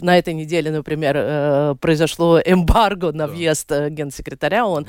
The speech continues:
Speaker 2: Это ужасно вообще.
Speaker 1: Кто вообще с
Speaker 2: Вообще
Speaker 1: этим может что-то сделать?
Speaker 2: Ну, наверное, э, ужасно так говорить, но единственные американцы,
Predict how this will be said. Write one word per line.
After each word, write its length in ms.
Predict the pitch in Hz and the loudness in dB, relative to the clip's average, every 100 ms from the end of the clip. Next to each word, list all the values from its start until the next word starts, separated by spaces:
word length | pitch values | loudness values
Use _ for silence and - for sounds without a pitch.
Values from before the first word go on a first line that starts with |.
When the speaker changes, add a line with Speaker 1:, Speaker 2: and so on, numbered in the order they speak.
| 101 | -10
Speaker 2:
Это 100 | 113 | -8
ужасно 460 | 113 117 135 - 113 | -6 -2 -4 -2 -2
вообще. 360 | 113 110 123 | -2 0 0
Speaker 1:
Кто 200 | 113 294 | 4 4
вообще 340 | 330 247 - 226 | 4 2 0 -4
с 20 | |
Speaker 2:
Вообще 200 | - 262 | -2 -2
Speaker 1:
этим 200 | 302 277 | 0 0
может 320 | 226 240 247 214 | 0 0 -2 -8
что-то 360 | - 247 240 | -6 -6 -4
сделать? 560 | 202 190 185 196 127 - | -6 -8 -2 0 0 -2
Speaker 2:
Ну, 260 | 156 151 143 | -4 -4 -4
наверное, 580 | 139 151 185 160 120 | -2 -2 -2 -2 -2
э, 180 | 104 - | -2 -6
ужасно 1000 | - 76 - - 131 127 123 143 165 123 | -8 -10 -14 -6 -2 -2 2 2 2 0
так 120 | 123 113 | -4 0
говорить, 260 | 110 147 | 0 0
но 80 | 175 | -2
единственные 560 | 117 107 127 120 131 110 | -2 -2 -2 -2 -2 0
американцы, 760 | 104 101 - 107 156 - 220 | -2 -4 0 0 0 0 -2